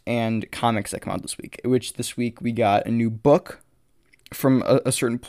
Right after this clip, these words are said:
point of view, The Empire Strikes Back, and we got co-, um,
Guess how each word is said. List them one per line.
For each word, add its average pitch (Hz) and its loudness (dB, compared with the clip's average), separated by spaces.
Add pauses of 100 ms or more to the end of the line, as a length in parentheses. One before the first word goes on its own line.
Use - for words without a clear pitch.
point 120 -2
of 117 0
view, 117 0
The 117 0
Empire 113 0
Strikes 113 -4
Back, 117 0 (520)
and 127 4
we 127 4
got 113 6
co-, 131 -4
um, 113 4